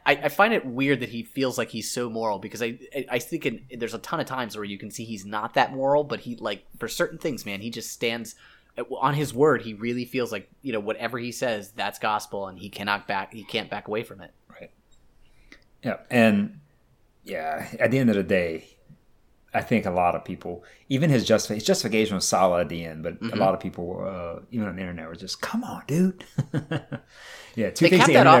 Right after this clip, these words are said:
Speaker 1: off.
Speaker 2: ra-, rallied around. "Come on, dude, just to say the lie." Another thing was when, uh, man, the memes, the gif memes of Euron, uh, getting out of there have, are prevalent all over the internet right now.
Speaker 1: <laughs> Oh, yeah, yeah, yeah,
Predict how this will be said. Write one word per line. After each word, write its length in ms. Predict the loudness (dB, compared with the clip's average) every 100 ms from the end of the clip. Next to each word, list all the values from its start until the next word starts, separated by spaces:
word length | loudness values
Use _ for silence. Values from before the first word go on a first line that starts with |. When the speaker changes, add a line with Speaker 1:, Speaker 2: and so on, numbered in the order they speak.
| 8
Speaker 1:
off. 80 | 4
Speaker 2:
ra-, 80 | 4
rallied 180 | 4 4
around. 260 | 2 0 2
"Come 160 | 4
on, 160 | 4 2
dude, 220 | 0 0
just 260 | -2 -4 -4
to 100 | -4
say 160 | -2
the 100 | -2
lie." 300 | 0 0 0 -6 -10
Another 320 | -2 2 2
thing 320 | 2 0 0
was 280 | 0 0 -2
when, 260 | -6 -6 -6 -8 -6
uh, 460 | -4 -4 -6 -8 -10 -4
man, 220 | -2 -2
the 60 |
memes, 600 | -2 -2 0 0 0 -2 -6
the 160 | -6 -6
gif 320 | -2 -2 0
memes 380 | -2 -2 -4 -6
of 100 | -8
Euron, 560 | -4 -2 -2 -2 -6 -8
uh, 140 | -8 -6
getting 280 | -4 -4
out 160 | -4 -6
of 100 | -6
there 220 | -6 -8
have, 240 | -12 -14 -12
are 240 | -12 -12 _ -8
prevalent 400 | -4 -4 -4 -6
all 180 | -4
over 160 | -6 -8
the 100 | -8
internet 280 | -6 -6 -6
right 160 | -8 -10
now. 220 | -12 -12
Speaker 1:
<laughs> 40 | -6
Oh, 60 |
yeah, 160 | -4 -2
yeah, 140 | -2
yeah, 160 | -4